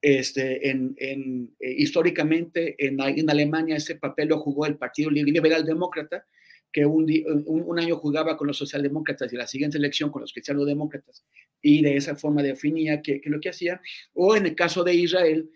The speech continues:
lo hicieron siempre los dos pequeños partidos religiosos ultraortodoxos, que aunque eran pequeños, tenían un buen diez por ciento de los votos, que depende de quién se lo dieran, pues, eh, también definían, eh, quién, quién se queda con,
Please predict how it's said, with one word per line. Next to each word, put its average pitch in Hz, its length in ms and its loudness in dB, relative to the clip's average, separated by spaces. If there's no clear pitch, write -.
lo 147 320 4
hicieron 156 380 0
siempre 156 440 0
los 131 180 -4
dos 147 160 -4
pequeños 151 500 -4
partidos 147 760 -2
religiosos 156 720 2
ultraortodoxos, 147 960 -2
que 165 400 2
aunque 139 480 -2
eran 156 300 -2
pequeños, 196 460 -2
tenían 165 420 0
un 170 160 -6
buen 170 200 2
diez 151 220 0
por 147 220 -6
ciento 143 280 0
de 151 100 0
los 156 200 -2
votos, 151 300 -6
que 135 100 -2
depende 143 340 -2
de 139 40 -14
quién 135 140 -10
se 160 100 -8
lo 156 100 0
dieran, 131 320 -4
pues, 139 200 -8
eh, - 120 -10
también 135 480 -2
definían, 139 720 2
eh, 131 200 -4
quién, 131 400 -2
quién 139 180 4
se 135 180 -4
queda 123 260 -6
con, 113 260 -18